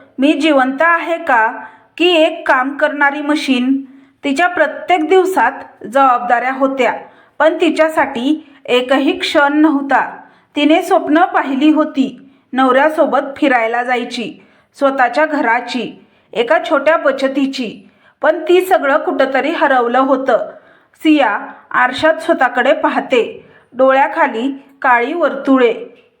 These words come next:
चेहऱ्यावर थकवा आणि मनात एक प्रश्न, "सगळं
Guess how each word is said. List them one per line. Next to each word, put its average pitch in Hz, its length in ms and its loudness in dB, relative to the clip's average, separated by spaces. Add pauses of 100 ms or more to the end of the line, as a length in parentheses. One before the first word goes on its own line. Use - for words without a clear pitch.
चेहऱ्यावर 277 560 0 (100)
थकवा 254 420 0 (440)
आणि 294 240 0
मनात 311 400 0 (380)
एक 277 320 0
प्रश्न, 269 400 2 (720)
"सगळं 262 460 0